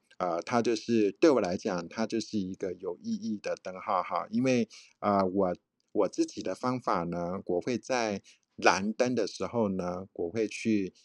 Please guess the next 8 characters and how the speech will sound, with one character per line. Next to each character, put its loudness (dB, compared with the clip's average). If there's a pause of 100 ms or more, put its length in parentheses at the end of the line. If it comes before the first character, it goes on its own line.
(180)
呃， 0 (880)
就 -2
是 2 (880)
加 6
码， -2 (140)
啊， -4 (120)
就 -6
是， 4